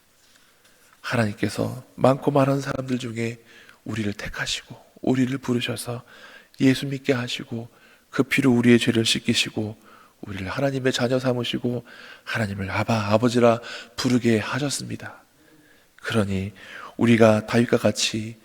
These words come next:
아브라함과 같이 내가 감당할 수 없는 일, 힘들고 어려운 일 만나면 누가 책임지시겠습니까?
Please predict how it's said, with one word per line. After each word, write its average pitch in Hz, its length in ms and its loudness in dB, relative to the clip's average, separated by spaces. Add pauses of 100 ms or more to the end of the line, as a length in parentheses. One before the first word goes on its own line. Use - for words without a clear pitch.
(160)
아브라함과 143 520 2
같이 113 500 -2 (380)
내가 101 260 0
감당할 120 460 -2
수 - 140 2
없는 110 340 -4
일, 110 240 -6 (240)
힘들고 147 520 2
어려운 127 300 4
일 127 220 -2 (260)
만나면 104 600 0 (260)
누가 120 380 0
책임지시겠습니까? 120 1160 -4